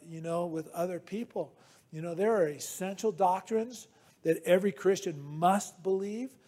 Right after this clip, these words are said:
such as the deity of Christ, the, um, doctrine of the Trinity, you know, the virgin birth, uh, the substitutionary sacrifice of Jesus for the sins of the world,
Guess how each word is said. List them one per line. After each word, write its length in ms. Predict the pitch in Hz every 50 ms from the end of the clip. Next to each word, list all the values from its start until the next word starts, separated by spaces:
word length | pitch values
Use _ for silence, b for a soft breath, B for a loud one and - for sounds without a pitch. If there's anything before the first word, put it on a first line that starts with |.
| b b
such 440 | - - - - 185 185 180 - 180
as 300 | 180 180 180 185 180 -
the 80 | 170
deity 460 | 139 127 160 165 175 185 170 170 160
of 120 | 151 - -
Christ, 680 | - - - 165 160 165 180 202 226 240 226 - - b b b b b b b b _
the, 340 | 143 147 151 156 - - 139
um, 240 | 147 151 147 143 143 135 127 - _ _ _ _ _ _ _ _ _ _ - - _ - 135
doctrine 460 | 165 170 170 170 170 - 185 180 170
of 100 | 170 156
the 80 | 156 143
Trinity, 760 | - - - 175 185 196 214 214 202 226 233 247 254 247 b b b b b b b
you 80 | 175 170
know, 160 | 170 190 185
the 100 | 170 147
virgin 540 | 123 117 131 160 185 185 - 165 160 147 139 131
birth, 580 | - 170 185 208 226 247 254 240 226 - - - b b b b b b b _
uh, 180 | 151 151 151 151
the 120 | 147 151
substitutionary 920 | 135 - - 202 190 196 - 190 - - 202 180 - 180 180 180 180 170 151
sacrifice 800 | - - 180 180 180 180 190 160 - - 185 185 190 180 - - b b b b b
of 180 | 160 156 147 139
Jesus 520 | 123 127 147 185 196 202 202 220 214 -
for 140 | - - 170
the 100 | 147 135
sins 380 | - - - 196 196 196 165
of 80 | 180 180
the 100 | 170 165
world, 500 | 165 156 170 175 185 202 208 214 233 233